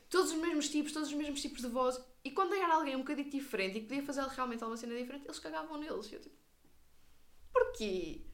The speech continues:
Tipo, é alguém com uma voz, tipo, mais interessante, que faz alguma coisa um bocadinho fora da caixa.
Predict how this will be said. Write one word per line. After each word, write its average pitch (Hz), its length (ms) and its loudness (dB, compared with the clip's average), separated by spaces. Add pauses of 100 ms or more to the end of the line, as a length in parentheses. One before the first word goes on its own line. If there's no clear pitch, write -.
(220)
Tipo, - 180 -6
é 440 180 4
alguém 415 240 0
com - 100 -6
uma 370 120 2
voz, 349 240 -2 (200)
tipo, - 220 -16
mais 330 200 0
interessante, 220 600 -6
que - 60 -16
faz 294 180 2
alguma 302 200 -2
coisa 294 200 -6
um 294 40 -4
bocadinho 294 300 -10 (140)
fora 269 180 -2
da 247 120 -2
caixa. 226 420 -2